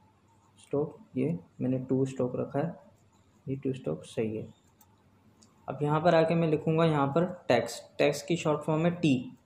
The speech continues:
यहाँ पे लिख रहा हूँ मैं सब्सक्राइब, Subscribe, ठीक है। Subscribe लिखने के बाद ये मैंने यहाँ put किया और इसका color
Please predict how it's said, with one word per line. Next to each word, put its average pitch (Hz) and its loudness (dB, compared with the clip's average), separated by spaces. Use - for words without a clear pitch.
यहाँ 127 0
पे 139 -2
लिख 143 0
रहा 147 0
हूँ 151 2
मैं 165 0
सब्सक्राइब, 127 0
Subscribe, 127 -2
ठीक 180 0
है। 139 -6
Subscribe 170 -2
लिखने 156 -2
के 135 0
बाद 120 -4
ये 127 0
मैंने 123 -2
यहाँ 127 -6
put - -16
किया 165 -2
और 135 -4
इसका 135 -6
color 139 0